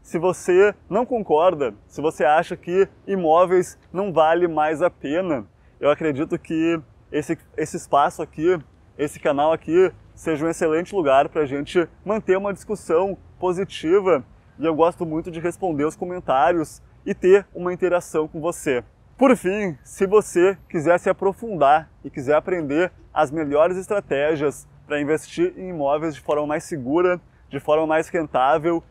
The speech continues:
e de forma consistente, a minha sugestão é que você clique no link que vai tá na descrição desse vídeo pra você, eh, receber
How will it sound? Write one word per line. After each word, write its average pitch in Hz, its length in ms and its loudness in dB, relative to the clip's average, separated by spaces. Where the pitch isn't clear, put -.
e 185 120 -4
de 185 120 -2
forma 165 380 -2
consistente, 165 920 -4
a 147 100 0
minha 190 160 0
sugestão 180 500 0
é 180 60 -4
que - 100 -8
você 180 260 -2
clique 196 440 -6
no 196 140 -4
link 175 540 -2
que - 100 -8
vai 156 140 2
tá 160 100 0
na 175 120 -2
descrição 180 540 -2
desse 190 240 -4
vídeo 151 540 -2
pra 202 140 4
você, 196 460 0
eh, 156 300 0
receber 175 680 0